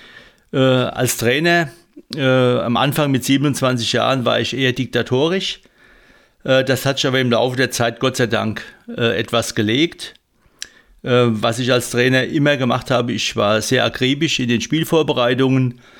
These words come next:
und, äh, was, glaube ich, auch ganz wichtig ist für mich persönlich, aber auch, denke ich, äh, wenn, wenn man als Trainer unterwegs ist, ich habe also immer die volle Verantwortung dafür übernommen, was auf dem Platz meine Mannschaft veranstaltet hat.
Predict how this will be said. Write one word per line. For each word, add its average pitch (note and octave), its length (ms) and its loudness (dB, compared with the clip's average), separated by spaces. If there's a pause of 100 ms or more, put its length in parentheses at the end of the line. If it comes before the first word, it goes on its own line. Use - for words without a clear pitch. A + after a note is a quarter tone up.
(600)
und, C3+ 460 2
äh, A#2+ 500 2
was, G#2+ 260 -4
glaube A#2 220 0
ich, A#2+ 80 -2
auch A#2+ 180 -4
ganz B2 260 -2
wichtig C3+ 600 -4
ist - 380 -2
für B2 160 -2
mich C3 240 -4
persönlich, B2 600 0
aber G#2+ 220 0
auch, G#2+ 240 -2 (140)
denke A#2 380 -2
ich, - 340 -4
äh, A#2 340 0 (540)
wenn, A#2+ 260 -2 (180)
wenn A#2 160 -2
man A#2 120 0
als A2 160 -6
Trainer A#2 260 0
unterwegs A2+ 380 -2
ist, - 60 -4
ich B2 120 -2
habe A2+ 120 2
also A2+ 160 -2
immer A#2 160 0
die A#2 100 0
volle B2 380 0 (420)
Verantwortung C3+ 840 0
dafür B2+ 340 0
übernommen, B2 380 2
was A#2 220 -2
auf A#2+ 120 0
dem G#2 120 -4
Platz - 240 -2
meine A2+ 220 2
Mannschaft G#2 400 -2
veranstaltet G#2+ 600 -4
hat. - 280 -14